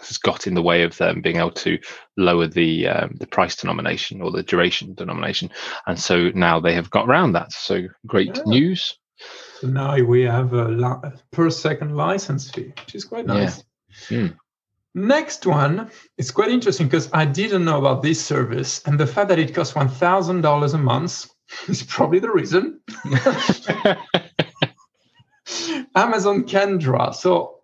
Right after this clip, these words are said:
Speaker 2: that is a search engine really for your office. So you just say, "Hey, this is the one hundred thousand documents I have, index them, work through them, and allow me to do queries."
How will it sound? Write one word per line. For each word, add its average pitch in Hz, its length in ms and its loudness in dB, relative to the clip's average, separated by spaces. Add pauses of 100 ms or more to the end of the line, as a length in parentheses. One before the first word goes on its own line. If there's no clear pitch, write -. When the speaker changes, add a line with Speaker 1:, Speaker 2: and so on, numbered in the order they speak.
(160)
Speaker 2:
that 214 400 0
is - 480 -2 (300)
a 160 340 2
search - 500 2 (320)
engine 147 760 -4
really 131 320 -4
for 135 300 -4
your 127 440 -2 (480)
office. - 720 -2
So - 160 -6
you 151 140 -2
just 135 260 -2
say, 139 160 0
"Hey, 143 340 0
this 175 320 2
is 151 160 -4
the 139 80 -2
one 143 160 -2
hundred 160 340 -2
thousand 143 420 0
documents 135 440 -2
I 147 180 0
have, 147 460 2 (540)
index 196 500 2
them, 180 440 4
work 190 240 4
through 170 260 4
them, 139 600 0
and 147 360 0
allow 143 220 0
me 135 120 0
to 135 100 -6
do 127 140 0
queries." 131 640 0